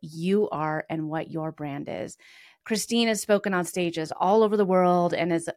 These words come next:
a frequent expert guest on different podcasts, live streams, blog posts, as well as hosting her own weekly podcast, which was in the Apple Top one hundred charts.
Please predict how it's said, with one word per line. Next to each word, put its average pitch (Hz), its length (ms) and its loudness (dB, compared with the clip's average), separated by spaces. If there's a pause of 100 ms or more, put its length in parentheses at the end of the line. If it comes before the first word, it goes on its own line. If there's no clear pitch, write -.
(160)
a 170 280 0
frequent 220 840 -4
expert 175 480 -4
guest 170 320 -2
on 151 180 -6
different 160 320 -10
podcasts, 226 680 -6
live 202 300 0
streams, 202 540 -8
blog 202 500 0
posts, 214 640 -2 (360)
as 214 200 0
well 302 340 6
as 262 180 2
hosting 226 440 -4
her 208 200 -8
own 180 240 -4
weekly 196 400 -4
podcast, 160 840 -6 (340)
which 214 160 0
was 233 200 2
in 330 220 6 (160)
the 233 300 0
Apple 240 400 2
Top 233 440 -2
one 226 220 0
hundred 208 540 -2
charts. - 560 -2